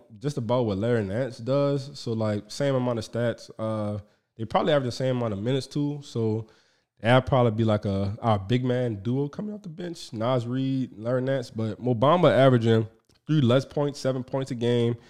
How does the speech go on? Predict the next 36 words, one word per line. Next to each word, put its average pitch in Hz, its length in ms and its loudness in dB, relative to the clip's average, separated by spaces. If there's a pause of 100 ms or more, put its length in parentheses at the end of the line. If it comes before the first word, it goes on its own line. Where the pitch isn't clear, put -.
(500)
just 131 180 2
as 127 60 0
many 131 200 4
rebounds, 110 720 4
and 107 520 -2 (520)
same 127 280 2
amount 120 140 2
of 95 100 0
block. 123 340 2
And 117 140 0
he 131 140 4
is 175 200 2
shooting 131 420 2
better 117 280 0
from 98 200 -6
three. 101 360 -2 (140)
So 117 500 -4 (240)
coming 185 240 -2
off 170 120 -2
the 147 80 -4
bench, 156 380 -2 (180)
uh, 98 320 -4
shooting 139 400 -4
threes, 156 500 -2
a 92 80 -8
big, 143 560 -2 (500)
definitely 110 360 -4
need 98 160 -8
that. 101 180 -4
'Cause 98 140 -8
Larry 147 260 0
Nance, 147 260 -4
he 175 100 -10
is, 117 200 -6 (380)
yeah, 98 180 -8 (160)
he 117 260 -8